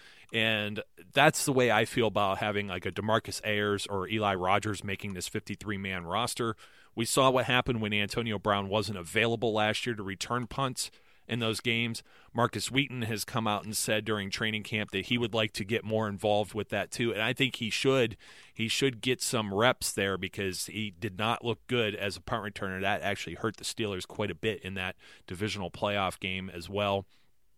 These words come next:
And then, of course, the Jacoby Jones experiment was just, just awful. I think everyone was somewhat excited on that, and that was kind of one of those legacy type feelings where this guy was, is way past his prime at doing what he did,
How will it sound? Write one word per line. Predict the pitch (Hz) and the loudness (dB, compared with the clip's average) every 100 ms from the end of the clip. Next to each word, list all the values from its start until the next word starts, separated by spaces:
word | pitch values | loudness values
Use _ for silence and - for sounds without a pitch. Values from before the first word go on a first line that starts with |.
| _ _ - | _ _ -4
And | 113 | 2
then, | 123 | 4
of | 120 | 2
course, | - 113 104 | 2 2 2
the | |
Jacoby | - 104 135 113 92 | -4 -2 0 0 0
Jones | 117 127 113 | 0 0 0
experiment | - - 104 95 90 92 | -4 -2 -2 -4 -10 -10
was | 92 | -8
just, | 95 104 - - - - - - - | -6 -6 -6 -10 -20 -20 -20 -20 -16
just | - 127 - - | -2 -2 -2 2
awful. | 117 127 - 98 | 8 8 8 0
I | 95 | 0
think | 123 117 | 0 2
everyone | 123 131 117 | 6 4 4
was | 104 - | 0 0
somewhat | - 127 135 131 | 2 2 2 -2
excited | 127 - 131 131 | -2 2 2 2
on | 135 127 | 0 0
that, | 131 123 | 0 -2
and | 95 | -2
that | 104 | -2
was | 110 95 92 | -2 -4 -6
kind | - 120 | -4 -2
of | 110 | 0
one | 110 | 0
of | 110 | 0
those | 98 95 | -2 -2
legacy | 92 101 120 110 - 107 104 - - - - - | -2 0 2 0 -2 -2 -4 -8 -20 -20 -20 -12
type | - 117 - | -2 0 0
feelings | - - 131 123 107 98 | -6 2 2 4 0 -2
where | 104 101 98 | -2 -2 0
this | 98 - | -2 -2
guy | 104 101 | 0 0
was, | 95 92 - 85 | 0 -4 -10 -12
is | 98 78 | -10 -10
way | 95 127 127 | -2 4 4
past | - 104 104 | 2 -2 -4
his | 98 | -6
prime | - 107 95 | -6 -2 -2
at | 95 | -4
doing | 82 98 95 | -6 -4 -4
what | 90 90 | -4 -6
he | 95 92 | -6 -6
did, | 98 | -8